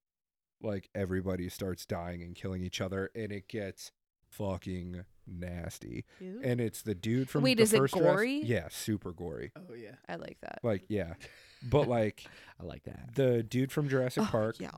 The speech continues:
Speaker 1: Sam
Speaker 2: fucking
Speaker 1: Neill's
Speaker 2: bad.
Speaker 1: in it, Lawrence
Speaker 2: <laughs>
Speaker 1: Fishburne's in it, there are other people in it, but, like, it, it was super fucked up.
Speaker 4: I need to watch that
Speaker 2: I
Speaker 4: then.
Speaker 2: like
Speaker 4: I've
Speaker 2: that.
Speaker 4: never seen it.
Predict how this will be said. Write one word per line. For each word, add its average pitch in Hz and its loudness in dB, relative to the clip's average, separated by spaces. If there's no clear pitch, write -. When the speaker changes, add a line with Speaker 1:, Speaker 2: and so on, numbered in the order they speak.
Speaker 1:
Sam - 0
Speaker 2:
fucking 127 2
Speaker 1:
Neill's 113 2
Speaker 2:
bad. 113 2
Speaker 1:
in 107 -2
it, 110 -8
Lawrence 117 -2
Speaker 2:
<laughs> - -8
Speaker 1:
Fishburne's 117 -2
in 113 -2
it, 113 -6
there 135 -2
are 113 -2
other 104 -4
people 98 -8
in 101 -6
it, 101 -6
but, 104 -4
like, 101 -4
it, 113 -2
it 123 0
was 101 -4
super 90 -6
fucked - -14
up. - -14
Speaker 4:
I 113 -12
need 131 -8
to 113 -4
watch 95 -2
that - -6
Speaker 2:
I 190 -2
Speaker 4:
then. 190 0
Speaker 2:
like 180 -2
Speaker 4:
I've 165 -4
Speaker 2:
that. 170 0
Speaker 4:
never 95 0
seen 95 -8
it. - -20